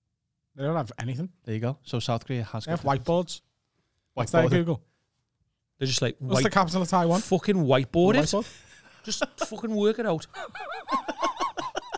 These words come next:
Speaker 3: Bus boy or dog groomer. So you've gotta pick one job you think you'd be amazing at. F one driver. You'd be hilarious, an F one driver. Just you screaming obscenities at everyone that you drove around.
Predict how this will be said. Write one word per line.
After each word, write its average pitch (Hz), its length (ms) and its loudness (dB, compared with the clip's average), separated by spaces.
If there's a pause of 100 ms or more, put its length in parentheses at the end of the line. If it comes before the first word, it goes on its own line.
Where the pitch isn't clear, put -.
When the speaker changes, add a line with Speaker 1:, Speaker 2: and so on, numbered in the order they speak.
(280)
Speaker 3:
Bus 202 200 6
boy 131 320 4
or 131 160 -2
dog 127 300 2
groomer. 120 320 2
So - 140 0
you've 127 100 0
gotta 147 140 4
pick 160 280 0
one 180 320 4
job 160 240 6
you 147 60 -6
think 147 160 -2
you'd 131 80 -2
be 131 80 0
amazing 123 360 2
at. 117 120 -6
F 165 160 4
one 185 160 4
driver. 151 520 6 (260)
You'd 175 200 2
be 175 280 4 (300)
hilarious, 135 680 4
an 123 100 -2
F 113 180 -4
one 123 120 -2
driver. 113 420 0 (380)
Just - 240 -4
you 131 200 2
screaming 127 680 0
obscenities 123 560 -2
at 120 160 -4
everyone 117 420 0
that 113 80 -4
you 117 100 -2
drove 117 260 2
around. 113 320 2